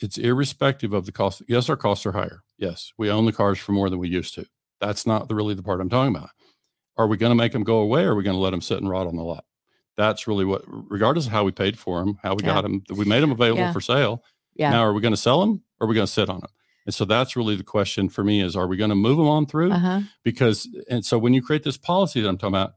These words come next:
Speaker 1: doesn't matter. Ninety-one days,
Speaker 2: Yeah.
Speaker 1: it doesn't matter. It's, it's a slick car though. It's got, it's got perfect paint. The air's cold. It doesn't matter.
Speaker 2: <laughs>
Speaker 1: It's going away.
Speaker 2: Yeah.
Speaker 1: There've been, look at,
Speaker 2: Yeah.
Speaker 1: look at all the cars that sold in the ninety days that, that this car was here.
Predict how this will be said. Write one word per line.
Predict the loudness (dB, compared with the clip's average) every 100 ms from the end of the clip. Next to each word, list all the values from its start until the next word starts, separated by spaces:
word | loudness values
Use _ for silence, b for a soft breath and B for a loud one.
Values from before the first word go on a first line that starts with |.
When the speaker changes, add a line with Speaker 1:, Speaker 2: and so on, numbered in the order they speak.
| -6
Speaker 1:
doesn't | -2 2
matter. | 2 2 -4 -2
Ninety-one | 2 2 4 2
days, | 2 2
Speaker 2:
Yeah. | 0
Speaker 1:
it |
doesn't | 0 0
matter. | 0 -2 -2
It's, | -4 -4 -6 -6
it's | -4
a | -4
slick | -4 -6 -4
car | -2 0
though. | 0 -4
It's | -4
got, | -6 -6 B B B
it's | -6
got | -4 -2
perfect | -4 -4 -8
paint. | -2 2 2 0
The | -2
air's | -2 -4
cold. | -6 -4 0
It |
doesn't | 0 2
matter. | 2 2 0
Speaker 2:
<laughs> | 2
Speaker 1:
It's | 2 2 4
going | 6 6
away. | 6 4 4 B B -12 2
Speaker 2:
Yeah. | 4 4
Speaker 1:
There've | 4
been, | 4 2 0
look | -2 0
at, | 2
Speaker 2:
Yeah. | 4
Speaker 1:
look | 4
at |
all | 6 4
the | 4
cars | 2 2 2
that | -2
sold | 2 2 2
in | 2
the | 2
ninety | 4 4
days | 4 0 0 -8
that, | -16 -14 -8
that | -4
this | -4 -2
car | 0 0
was | 0
here. | 0 0